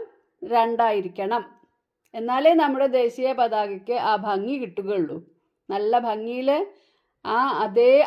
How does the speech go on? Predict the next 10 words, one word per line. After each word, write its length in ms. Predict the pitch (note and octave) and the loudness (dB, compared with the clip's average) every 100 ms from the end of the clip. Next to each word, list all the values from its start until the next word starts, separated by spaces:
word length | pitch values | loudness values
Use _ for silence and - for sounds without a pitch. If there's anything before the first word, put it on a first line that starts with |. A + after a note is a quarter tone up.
| G#3+ | 2
അളവിൽ 340 | G#3 A3+ D4+ E4 A#3+ | -2 0 -2 -2 -4
നമ്മൾ 220 | G#3+ G#3 B3 | -4 -4 0
വരയ്ക്കണം. 480 | B3 F#3+ F3+ E3+ - _ _ - | 0 -2 -6 -10 -10 _ _ -8
നീളം 460 | A#3 B3 C#4 D#4+ D4+ | -6 -4 0 2 2
മൂന്ന് 300 | B3+ C4+ D4+ D4+ | 0 -2 0 0
സെന്റിമീറ്റർ 580 | C4+ B3+ B3+ B3+ - A#3+ | 0 -2 -8 -8 -4 -2
ആണെങ്കിൽ 440 | A3 G#3+ G#3+ A#3 C#4 F4 G#4+ _ _ _ _ | 0 -2 -2 0 0 0 -4 _ _ _ _
ഉയരം 500 | G3+ G#3+ A3 A#3 C4+ G#4 F#4 - G#3 | -8 -2 0 2 2 0 -6 -10 0
രണ്ട് 300 | A3 A#3 B3+ E4 | 2 2 0 2
സെന്റിമീറ്റർ 760 | B3+ G#3 F#3+ F#3 F3 E3+ G#3+ | 0 2 0 2 0 0 -2